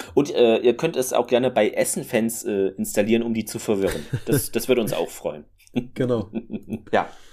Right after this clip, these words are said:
Speaker 1: genau. In diesem Sinne, äh, macht's gut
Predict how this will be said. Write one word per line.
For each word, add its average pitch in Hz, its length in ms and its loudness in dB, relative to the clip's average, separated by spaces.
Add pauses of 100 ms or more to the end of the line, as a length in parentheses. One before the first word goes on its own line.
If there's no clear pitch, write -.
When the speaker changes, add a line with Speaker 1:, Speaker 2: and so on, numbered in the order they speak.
Speaker 1:
genau. 165 240 2
In 107 120 -2
diesem 117 200 0
Sinne, 156 360 0
äh, 123 360 4 (480)
macht's 110 360 -2
gut 185 320 -6